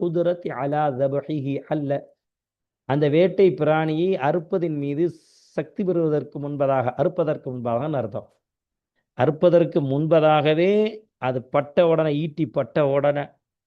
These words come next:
அல்லது வேட்டை பிராணி பயிற்சி கொடுக்கப்பட்ட அந்த நாய் அந்த பிராணியை கவ்வி, அந்த ஆட்டையோ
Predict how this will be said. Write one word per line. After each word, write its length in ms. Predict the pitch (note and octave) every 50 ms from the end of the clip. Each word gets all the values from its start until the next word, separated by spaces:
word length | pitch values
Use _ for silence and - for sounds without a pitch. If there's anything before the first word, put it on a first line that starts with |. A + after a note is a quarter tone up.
| _ _ _ _ _ _ _ _ _ _ -
அல்லது 300 | C#3 D#3 E3+ F3 F#3+ F#3
வேட்டை 380 | D#3+ E3+ F3+ F3 F3+ F#3 E3+ D3
பிராணி 380 | - D#3 D#3+ D#3+ D#3+ D#3 D3+
பயிற்சி 460 | - - D#3 E3+ F3+ F3+ D3+ - -
கொடுக்கப்பட்ட 720 | D#3 - E3 D#3 D3 - D#3 C3 - D#3 C#3 - G3+ D3+ C#3
அந்த 160 | C#3 C#3+ C#3+
நாய் 400 | C3 B2+ C3 C#3 D#3+ E3+ D#3+ D3
அந்த 180 | - B2 C#3 C#3
பிராணியை 560 | C3+ D3 C#3 D3 D#3 D#3 D#3+ D#3 D3+ C#3 A#2
கவ்வி, 560 | - - D#3+ D#3+ D#3+ D#3 D#3 F3+ E3+ D3 - _
அந்த 200 | - B2 B2+ C3 A#2+
ஆட்டையோ 580 | B2 C#3 D3+ D3+ D3 - D3+ C3+ C#3 D3+ E3